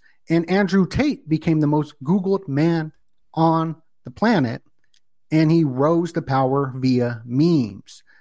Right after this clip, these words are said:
So you can see that there is something happening, and we can tie it back to chaos magic,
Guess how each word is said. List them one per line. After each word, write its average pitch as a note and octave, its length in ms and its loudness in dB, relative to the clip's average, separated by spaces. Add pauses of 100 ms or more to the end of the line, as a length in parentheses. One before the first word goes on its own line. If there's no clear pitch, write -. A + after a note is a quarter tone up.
(120)
So E3+ 420 0
you F#3+ 140 0
can G3 180 -2
see G#3+ 600 -2 (260)
that D#3 240 -2
there D#3+ 240 0 (100)
is F#3+ 540 2
something A3+ 560 -2
happening, C#3+ 720 -2 (260)
and D3 260 0 (220)
we F#3+ 160 0
can D3+ 220 -2
tie E3 240 0
it D3 180 0
back D#3+ 420 -2 (260)
to C3+ 100 -4
chaos F3 520 0
magic, A3 600 -4